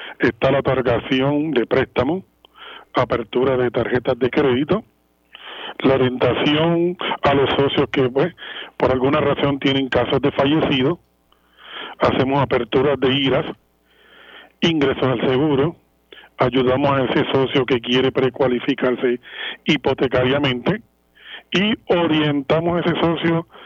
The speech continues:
que está en un proceso donde el socio renuncia o se jubila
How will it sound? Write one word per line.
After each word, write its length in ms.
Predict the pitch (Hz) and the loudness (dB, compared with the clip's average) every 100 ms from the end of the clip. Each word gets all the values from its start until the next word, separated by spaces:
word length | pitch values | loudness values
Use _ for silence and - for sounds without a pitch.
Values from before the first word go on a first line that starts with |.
| - _ - | -20 _ -2
que 440 | 139 139 135 135 | 0 2 2 0
está 220 | - 143 | 0 -2
en 120 | 147 | 0
un 180 | 165 165 | 0 0
proceso 560 | - 151 - 160 - 147 | 0 0 0 -2 0 0
donde 260 | 127 123 | 0 0
el 100 | 120 | -2
socio 380 | 139 127 147 135 - - - | -2 -2 -2 -2 -6 -16 -4
renuncia 640 | - 131 131 156 202 226 | 0 2 2 2 2 2
o 60 | 202 | 2
se 120 | 214 | 2
jubila 520 | 196 190 156 151 160 | 2 2 2 2 0